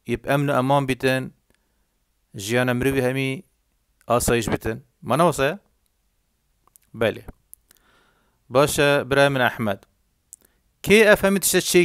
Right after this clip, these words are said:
کردینە؟ خودێ تەعالا. چەند خودێ هەنە؟ ئەستەغفرڵا، ئەستەغفرڵا، ئەستەغفرڵا، ئەستەغفرڵا. بێژن پتر سێ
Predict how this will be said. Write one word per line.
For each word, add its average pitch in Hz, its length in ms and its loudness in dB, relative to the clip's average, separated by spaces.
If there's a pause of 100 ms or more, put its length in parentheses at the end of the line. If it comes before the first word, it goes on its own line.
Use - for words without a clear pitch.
کردینە؟ 160 380 0 (1400)
خودێ 120 240 0
تەعالا. 98 440 4 (2000)
چەند 190 280 6
خودێ 175 260 2 (100)
هەنە؟ 170 240 4 (1700)
ئەستەغفرڵا، 135 600 0
ئەستەغفرڵا، 131 540 -2
ئەستەغفرڵا، 127 440 -2
ئەستەغفرڵا. 160 600 2 (1300)
بێژن 143 440 2 (120)
پتر 190 400 2 (120)
سێ - 440 2